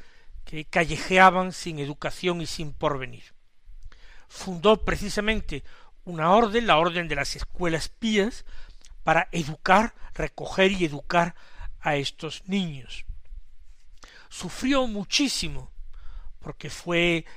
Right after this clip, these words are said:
calumniado de una manera infame, pero finalmente se restableció la verdad. Murió santamente en Roma en el año mil seiscientos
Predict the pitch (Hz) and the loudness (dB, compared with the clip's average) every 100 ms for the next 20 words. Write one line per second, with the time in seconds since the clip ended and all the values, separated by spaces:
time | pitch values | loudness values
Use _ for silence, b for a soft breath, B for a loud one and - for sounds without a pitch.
0 | B - - 170 175 175 147 143 170 185 | B -18 0 2 4 2 -2 -4 4 6
1 | 156 131 143 151 139 131 139 143 151 B | 4 -2 -6 -8 -6 -4 -2 0 0 B
2 | B B B - 180 151 - 180 165 - | B B B -8 10 12 12 12 6 -2
3 | - - - - - - B B B - | -8 -12 -10 -10 -8 -8 B B B -8
4 | - 196 202 202 - 175 180 190 202 - | -2 2 2 0 -2 0 0 0 -2 -4
5 | 156 - 165 151 151 - - 147 135 - | -10 -8 -8 -6 -4 -2 -2 -2 -6 -4
6 | 165 147 131 120 120 - - B B - | -2 -2 -4 -10 -12 -14 -16 B B -8
7 | 170 165 208 262 - - - 254 277 233 | -6 -2 0 0 -2 -2 8 8 8 0
8 | 190 160 143 139 - 175 B B B - | -2 -2 -4 -6 -4 -6 B B B -8
9 | - 202 147 143 135 - - - - - | -6 -4 -2 -4 -4 -6 -6 -6 -2 -2
10 | - b - 226 214 - 165 156 160 165 | -2 b -4 -4 -6 -8 -2 0 0 -2
11 | 170 B B B - - - - - 196 | -2 B B B -8 -10 -14 -14 -12 0
12 | 240 262 - - 143 - - 208 208 196 | 2 2 -2 -2 -2 -6 -6 -2 -2 -2
13 | - 180 | -6 -6